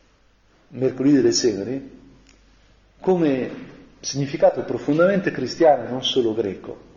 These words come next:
no? Del dire, ecco, io adesso, dopo il carnevale, con la quaresima,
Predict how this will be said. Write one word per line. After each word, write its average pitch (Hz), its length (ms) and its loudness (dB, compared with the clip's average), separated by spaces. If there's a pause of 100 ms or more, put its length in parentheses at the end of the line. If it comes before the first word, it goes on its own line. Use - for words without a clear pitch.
no? 135 260 -16 (440)
Del 151 160 4
dire, 160 240 4
ecco, 139 220 4 (840)
io 131 180 2
adesso, 170 800 0 (520)
dopo 120 500 2
il - 60 -12
carnevale, 143 880 0
con 139 280 2
la 98 80 -4
quaresima, 107 640 -4